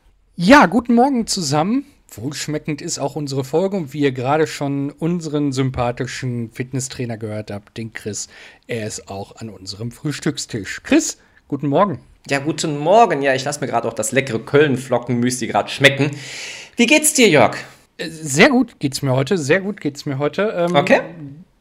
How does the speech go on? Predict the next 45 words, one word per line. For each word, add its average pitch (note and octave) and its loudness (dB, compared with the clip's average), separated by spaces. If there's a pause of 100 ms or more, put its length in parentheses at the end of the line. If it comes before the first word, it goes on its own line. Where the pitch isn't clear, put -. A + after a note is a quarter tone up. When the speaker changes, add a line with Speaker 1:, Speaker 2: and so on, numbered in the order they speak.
(160)
Speaker 1:
also, E3 0
nachdem D#3+ -2
du G3+ -4
jetzt, F#3 -4
äh, F3 -6
die D3 -6
Werbung F#3 0
gesprochen F#3 -6
hast, G3 -6 (400)
äh, D#3+ 2
ich - -4
bin F#3 -4
auch A#3 0
gerade C3+ -2
nebenbei C3+ 0
am C#3 -8
Essen, D3+ -8
also C#3 -8
wenn D3 -2
ich C#3 -8
gleich C#3 -4
mal D3 0
so D3+ -6
ein C#3+ -4
bisschen, D3+ -4
äh, C3+ -4 (100)
Speaker 2:
Wenn A#2+ 0
wir B2 0
schmatzende C#3+ 4
Geräusche C3 6
hören, B2+ 6
wissen B2 2
wir, G#2+ -2
woran's G#2 -2
Speaker 1:
am E3 4
Speaker 2:
liegt. - -6
Ja. G#2+ 4
Speaker 1:
Schmunzeln C#3+ 4
bin, F#3+ 0
wollte F3+ 2
ich F3 -4
gerade E3 4
sagen, D#3 2
Speaker 2:
<laughs> D3+ 2
Speaker 1:
genau, D3 6